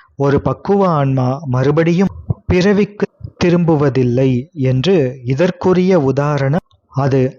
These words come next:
அணையை உடைத்து ஓடும் நீரின் வேகம் போன்று என்று காட்டப்பட்டது. ஸ்ரீமத் மாணிக்கவாசக சுவாமிகள் எம்பிரான் திருவாதவூர் அடிகள் பெருமான் கண்ணினது பார்வையும் நுழைவதற்கு அரிய செறிவு பொருந்திய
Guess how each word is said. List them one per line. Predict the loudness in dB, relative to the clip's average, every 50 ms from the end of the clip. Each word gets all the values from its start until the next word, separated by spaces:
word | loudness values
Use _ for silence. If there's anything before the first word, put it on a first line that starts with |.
| -4
அணையை | -2 0 2 2 2 2 2 2
உடைத்து | 2 2 0 0 0 0 -2 -4 -4 -4 -2
ஓடும் | 0 0 0 0 0 0 -2
நீரின் | -2 -2 0 0 0 2 2 2 2 0 0
வேகம் | 2 2 0 0 0 0 -2 -2 0
போன்று | 0 0 0 0 0 0 0 -2 -2 -4 _ _ _ _ _
என்று | -2 0 0 0 2 0 -2 -2 0
காட்டப்பட்டது. | -2 -2 -2 -2 -4 -4 -4 -4 -6 -6 -4 -4 -4 -4 -4 -6 -6 -8 -12 -18 -20 -20 _ _ _ -4
ஸ்ரீமத் | -2 0 2 2 0 0 0 -2
மாணிக்கவாசக | -2 0 0 0 0 0 0 0 0 0 0 0 0 -2 -2 -2
சுவாமிகள் | -2 -2 -2 0 0 0 0 0 0 -2 0 0
எம்பிரான் | 0 0 0 0 2 2 2 2 0 -2 -2 -2
திருவாதவூர் | 0 0 0 0 0 -2 0 0 0 0 0 0 0 0
அடிகள் | 0 0 0 0 0 0 0 0
பெருமான் | 0 0 0 2 0 0 0 -2 -4 _ _ _ _ _
கண்ணினது | -2 0 2 2 2 2 2 4 2 2 2 2 0 0
பார்வையும் | 0 -2 -2 0 0 0 0 2 2 2 2 2 2 2
நுழைவதற்கு | 2 2 2 2 2 2 2 2 2 2 0 0 -2 -2 -2 -2 0 0
அரிய | 2 2 2 0 0 2 0 0
செறிவு | 0 0 0 0 2 2 2 2 2 0
பொருந்திய | 2 2 2 2 2 2 0 0 0 0